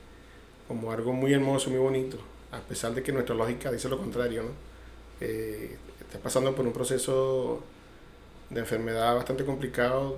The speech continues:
de una enfermedad terminal como lo fue la mía, de un cáncer en la columna, este,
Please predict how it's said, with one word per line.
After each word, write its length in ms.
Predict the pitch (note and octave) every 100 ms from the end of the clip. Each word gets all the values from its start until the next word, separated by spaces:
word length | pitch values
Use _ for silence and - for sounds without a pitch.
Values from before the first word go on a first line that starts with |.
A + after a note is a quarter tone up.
| B2
de 60 | B2
una 140 | A2+
enfermedad 360 | A2+ C3+ B2 A#2+
terminal 440 | B2+ B2+ A#2+ A#2+
como 220 | C3+ B2
lo 100 | A2+
fue 140 | A2 A2+
la 80 | A#2
mía, 260 | A#2+ B2+
de 60 | B2
un 80 | A2+
cáncer 460 | B2 B2 B2 C3 - - - - - - A#2+
en 60 |
la 60 | A#2+
columna, 480 | A2+ A#2+ B2 C3+ D#3 - - - - - - -
este, 720 | B2 - C3 A#2 A#2+ A2+